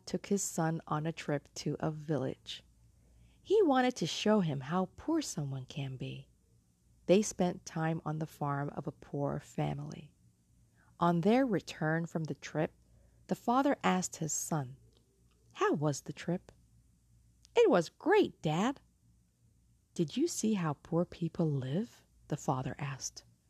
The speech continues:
"Oh, yes," said the son. "So, tell me, what did you learn from the trip?"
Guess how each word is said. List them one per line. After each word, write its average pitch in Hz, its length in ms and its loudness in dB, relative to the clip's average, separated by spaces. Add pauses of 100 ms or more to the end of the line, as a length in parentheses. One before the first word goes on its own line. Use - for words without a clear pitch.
(480)
"Oh, 220 160 6
yes," 185 500 2 (320)
said - 320 -10
the - 80 -16
son. 135 320 -10 (920)
"So, 185 440 2 (360)
tell 269 240 0
me, 139 260 -4 (640)
what 247 220 4
did 247 220 0
you 208 120 2
learn 165 340 4
from 139 220 -6
the 135 80 -6
trip?" - 300 -10